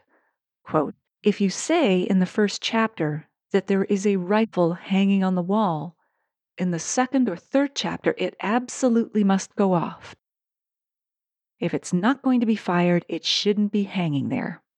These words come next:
end quote. Amen. Pour a glass of wine, you drink it, girl. The rifle foreshadows an ominous ending.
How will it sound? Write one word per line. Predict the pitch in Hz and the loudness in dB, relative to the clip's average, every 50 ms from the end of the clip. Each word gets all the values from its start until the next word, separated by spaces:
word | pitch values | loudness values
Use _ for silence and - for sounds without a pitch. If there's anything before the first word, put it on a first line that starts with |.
| _ _ _ _ _ _ - | _ _ _ _ _ _ -4
end | 180 160 151 156 - | -2 -2 -2 -2 -2
quote. | - - - - - - - - _ _ _ _ _ _ _ _ _ _ _ _ _ - 208 | -2 -2 -2 -2 -6 -10 -12 -12 _ _ _ _ _ _ _ _ _ _ _ _ _ -6 -2
Amen. | 240 277 214 170 196 196 143 - - 165 _ _ _ - | 0 0 0 0 0 0 -2 -4 -8 -12 _ _ _ -6
Pour | 202 208 226 | -4 -2 -2
a | 233 | 0
glass | 226 226 226 240 233 - | 2 2 2 2 2 2
of | 220 | 0
wine, | 214 226 254 269 220 | 0 2 2 2 2
you | 214 254 | 2 0
drink | 240 - 190 233 240 202 | 0 2 2 2 2 2
it, | - - | -2 -2
girl. | - 123 135 165 165 _ _ _ _ _ _ _ _ _ _ _ _ _ _ _ _ _ _ _ _ _ _ _ _ _ - | -2 -4 -2 -4 -6 _ _ _ _ _ _ _ _ _ _ _ _ _ _ _ _ _ _ _ _ _ _ _ _ _ 0
The | 269 262 | 2 4
rifle | 262 269 294 370 - - 294 233 | 4 4 2 2 0 0 -2 -2
foreshadows | - - 233 220 214 202 - - 202 202 196 202 196 180 | 0 0 2 2 2 0 0 0 0 2 2 2 2 0
an | 190 180 160 - - | 0 -4 -6 -6 -4
ominous | 180 190 196 190 196 185 170 160 - - | -2 0 2 2 2 0 0 -4 -4 -2
ending. | 170 170 170 165 160 151 - - - 180 | -2 0 0 0 -2 -4 -6 -6 -10 -14